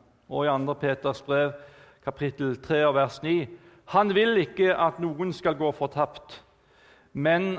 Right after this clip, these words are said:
at alle skal nå fram til omvendelse.» Det er Guds tanke, det er Guds mål for alle mennesker, at han ønsker ikke at noen skal gå fortapt,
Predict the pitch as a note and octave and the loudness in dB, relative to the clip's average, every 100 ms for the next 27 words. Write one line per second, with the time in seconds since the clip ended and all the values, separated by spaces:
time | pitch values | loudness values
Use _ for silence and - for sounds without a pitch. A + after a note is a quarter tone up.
0 | - D#3 - D#3+ C3 C#3+ D#3+ - D3 D3 | -2 -4 0 0 2 0 0 -2 -4 -2
1 | C3 C3+ D3 B2 - B2+ C3 C3+ A2 - | -2 0 0 -2 -4 0 0 -2 -8 -14
2 | - - C3+ B2+ B2+ A2 - - _ _ | -20 -10 -4 -2 -4 -8 -18 -20 _ _
3 | _ - A#2+ B2 B2+ A#2 G#2 - F#2+ - | _ -8 -4 -2 -2 -4 -8 -12 -14 -16
4 | _ _ _ _ _ _ _ _ _ _ | _ _ _ _ _ _ _ _ _ _
5 | D#3 F#3 G#3+ - - G3+ C3 - G3+ A#2 | 0 0 0 -4 2 2 2 0 0 0
6 | - - - _ _ - E3+ F3 G3 - | -6 -20 -20 _ _ -4 0 2 0 0
7 | F#3 G#3+ E3 B2 F#2 - - - - - | 2 4 6 4 -4 -12 -20 -20 -18 -4
8 | F3+ F#3+ G#3 F#3+ E3 F3+ - D#3 A#2+ - | 0 4 4 4 2 -2 -2 -2 -2 -4
9 | - - - - - - - D3+ C#3 - | -18 -20 -20 -20 -20 -20 -10 -6 -4 2
10 | F#3+ G3+ E3+ C#3 A#2+ - D#3 - E3+ C#3 | 2 2 0 -2 -4 -4 -4 -2 0 0
11 | - - - - - C3+ D3+ D3+ D3 D3 | -2 -18 -20 -14 -8 -6 -6 -8 -8 -8
12 | C3+ C3+ C3 A#2 - - | -6 -6 -6 -6 -10 -20